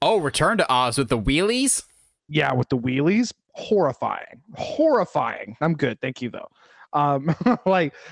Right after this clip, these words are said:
Speaker 2: yeah, it's, I, I can't argue with you that despite how much my feelings about the movie, it definitely is one of those, like, yeah, like, you can't, it would be nothing without, like, a good, iconic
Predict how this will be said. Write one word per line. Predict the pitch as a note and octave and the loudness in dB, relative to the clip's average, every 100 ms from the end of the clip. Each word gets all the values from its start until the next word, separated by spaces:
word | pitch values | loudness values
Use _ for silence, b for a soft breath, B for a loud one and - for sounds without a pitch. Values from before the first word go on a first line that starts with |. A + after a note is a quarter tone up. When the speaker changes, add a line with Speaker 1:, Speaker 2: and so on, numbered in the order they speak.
| B | B
Speaker 2:
yeah, | F#3+ D3 | -2 2
it's, | E3+ G#3 - | 2 2 2
I, | G#3+ A3+ | 2 2
I | F3+ | 0
can't | - A#3+ | 0 2
argue | F#3+ F#3 F3+ | 2 2 2
with | D#3 D3 | 2 2
you | C#3+ C3+ | 2 2
that | C3+ C3 - _ - - | 2 0 -2 _ -20 -12
despite | C3 - B2+ B2+ | -12 -8 -4 -4
how | B2 | -2
much | B2+ B2 - - | -2 -2 -6 -10
my | B2+ B2+ | -6 -4
feelings | C3 B2 B2 | -4 -4 -4
about | B2 D3+ G#3 | -2 0 0
the | B2+ | 0
movie, | A#2 A2+ B2 - B B B B _ _ _ _ _ - | -4 -2 -2 -4 B B B B _ _ _ _ _ -4
it | F#3 D#3+ | -2 4
definitely | G3 G3+ F#3+ F3 | 2 4 4 4
is | D#3+ | 4
one | E3 | 2
of | D#3+ | 4
those, | D#3 D3+ C3+ | 4 2 2
like, | B2+ A#2+ _ _ | 0 -2 _ _
yeah, | E3+ D#4 G3+ - B2+ | 0 2 2 -2 -4
like, | F3 D#3+ - | -2 -2 -2
you | E3 F3+ | 0 0
can't, | - G3+ G3 | 2 2 2
it | F3+ | 2
would | G3+ F#3 | 2 2
be | G3 | 2
nothing | F3+ D3 D3+ F3 D#3 D3 | 0 0 0 0 2 2
without, | C3+ C3+ B2+ B2+ | 2 2 0 0
like, | B2+ - | -4 -8
a | A#2+ - | -12 -6
good, | - D3 C#3+ | 0 2 2
iconic | A#2+ A#2 - B2 A#2+ A2+ | 0 -4 -8 -6 -6 -8